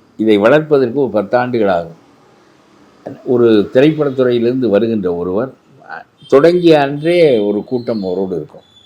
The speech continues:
ஏனென்றால், அவரை ரசிக்கின்றவர்கள் இருப்பார்கள், அவர்கள் இவரோடு சேர்ந்திருப்பார்கள். அவர்களுக்கு தன்னுடைய கருத்தை ஏற்றம் செய்து மிக எளிதாக அவர்களை பின்பற்றி வருமாறு செய்ய முடியும்.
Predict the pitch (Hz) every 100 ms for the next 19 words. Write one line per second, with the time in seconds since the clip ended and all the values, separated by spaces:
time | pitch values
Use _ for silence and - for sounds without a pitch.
0 | _ _ 101 113 113 131 156 139 101 -
1 | _ _ _ - 127 117 110 110 165 156
2 | 143 135 117 110 110 123 98 131 175 -
3 | _ _ - 135 139 127 127 156 151 143
4 | 147 139 123 139 147 143 147 147 147 143
5 | 147 143 139 117 139 151 151 151 123 95
6 | _ _ 113 131 147 151 135 110 95 92
7 | 127 143 _ _ _ - 131 156 180 160
8 | 156 160 165 165 160 135 123 107 127 139
9 | 135 127 110 110 120 117 101 98 87 80